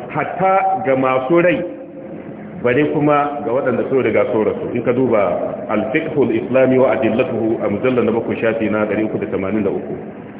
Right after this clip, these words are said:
Illa dai mafi inganci shine cewa babu laifi.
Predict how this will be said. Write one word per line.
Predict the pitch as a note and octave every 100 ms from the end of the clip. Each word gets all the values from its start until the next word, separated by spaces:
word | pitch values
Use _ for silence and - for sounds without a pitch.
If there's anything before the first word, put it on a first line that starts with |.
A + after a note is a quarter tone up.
| -
Illa | A2 C3 C3
dai | C3
mafi | C#3+ C3 B2
inganci | C#3 D3 D#3 F#3 - C#3+ - - - -
shine | C3 A2 B2
cewa | A2+ A2+
babu | B2 C3 B2+
laifi. | A2 G#2 -